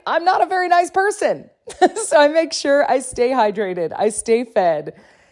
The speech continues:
And maybe in that moment that I feel like snapping at the barista because she's taking a long time to make my coco mochaccino, that I take a deep breath and say,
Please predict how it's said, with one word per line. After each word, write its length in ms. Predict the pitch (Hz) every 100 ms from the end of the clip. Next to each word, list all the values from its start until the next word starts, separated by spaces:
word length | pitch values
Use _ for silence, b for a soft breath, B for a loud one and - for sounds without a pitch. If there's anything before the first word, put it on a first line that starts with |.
| b b b _ _ _
And 240 | 214 226 214
maybe 540 | 226 262 233 220 208
in 220 | - 214
that 200 | 214 202
moment 380 | 202 214 240 202
that 80 | 185
I 80 | 190
feel 180 | 190 202
like 160 | 185
snapping 540 | - 220 214 233 226 214
at 100 | 208
the 80 |
barista 540 | 180 196 208 285 214 185
because 260 | 190 190
she's 160 | - 196
taking 320 | - 220 233
a 60 | 208
long 260 | 208 220
time 300 | 220 233 226
to 80 | 214
make 260 | 196 214 220
my 200 | 190 175
coco 400 | - 240 240 220
mochaccino, 1160 | 214 226 196 - 214 208 269 294 247 180 208 b b b b b b b b _ _
that 260 | 180 202 214
I 80 | 214
take 240 | 233 233
a 80 | 208
deep 180 | 202 180
breath 560 | 175 165 165 - - - - _ _ _ _ _
and 180 | 202 196
say, 540 | - 175 170 165 165